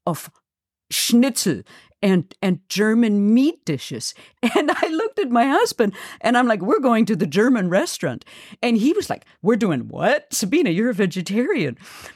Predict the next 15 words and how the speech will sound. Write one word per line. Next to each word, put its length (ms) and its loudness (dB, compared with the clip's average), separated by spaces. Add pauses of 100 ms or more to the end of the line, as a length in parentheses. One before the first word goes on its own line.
(140)
And 220 0
I'm 160 4
like, 120 -4
"No, 680 2
I 160 2
need 240 -2
meat." 640 -2
So 260 0
that's 300 -2
the 180 2
other 220 2
thing 260 -2
from 300 0
my 220 0
perspective 840 -6